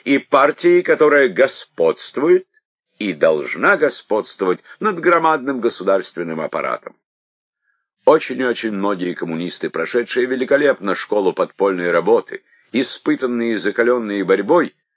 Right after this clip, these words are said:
не хотят и не могут понять всей значительности этого перелома, этого перехода,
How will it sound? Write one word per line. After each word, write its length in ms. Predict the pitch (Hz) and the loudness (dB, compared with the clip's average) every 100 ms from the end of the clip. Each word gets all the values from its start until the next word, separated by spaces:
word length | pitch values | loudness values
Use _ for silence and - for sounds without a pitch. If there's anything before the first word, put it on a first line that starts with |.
| _ _ _ _ _ _ | _ _ _ _ _ _
не 240 | 67 104 | -4 -4
хотят 580 | - 113 - 143 170 165 | 0 0 2 2 2 2
и 80 | 160 | 0
не 140 | 151 | 2
могут 420 | 151 160 151 143 | 2 2 2 -2
понять 380 | - 139 151 160 | 2 2 2 0
всей 380 | - - 151 170 | -2 -2 4 4
значительности 1200 | 143 151 160 - 185 180 175 165 151 - 156 151 - | 2 -2 -2 -2 -6 0 0 2 -4 -2 -2 0 -2
этого 360 | 151 151 143 | -2 -2 -2
перелома, 640 | 135 143 135 131 127 107 - | -2 0 2 4 4 2 0
этого 360 | 160 156 151 139 | 0 2 0 0
перехода, 800 | 147 143 143 - 156 113 87 | 0 0 -2 2 2 4 0